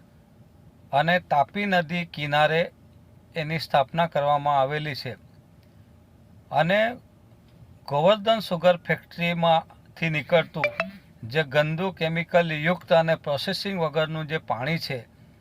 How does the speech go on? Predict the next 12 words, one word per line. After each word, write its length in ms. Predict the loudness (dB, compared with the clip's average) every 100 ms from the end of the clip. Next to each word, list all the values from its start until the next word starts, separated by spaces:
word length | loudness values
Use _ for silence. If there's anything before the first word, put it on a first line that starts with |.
| -20 -16 -2
એ 180 | -2
પાણીને 640 | 2 0 2 0 2 0 -2 -12 _ -20 -20 -20 -20 -20 -20 -16 -6
ફુલવાડી 600 | -4 2 6 6 4 -2
કુકરમુંડા 1000 | -8 -6 -2 0 -2 0 6 6 6 2 -10 _ -20 -20 -16
ગ્રામ 400 | 0 2 2 2
પંચાયતમાં 1000 | 0 0 2 2 2 -2 _ -2 0 2
સમાવિષ્ટ 760 | 0 2 2 0 -4 -8 -18 -20 -20 _ _ -20 -20 -20 -20 -20 0
ગામતળની 720 | 2 2 2 4 4 2 -2
જમીન 480 | 0 2 2 -2 -6 -20 -20 _ -20 -20 _ _ _ _ _ _ -2
અને 220 | 2 2
ગોચરની 640 | 0 -4 2 2 4 -2
જમીનમાં 680 | -2 -2 -2 -4 -2 -2 -4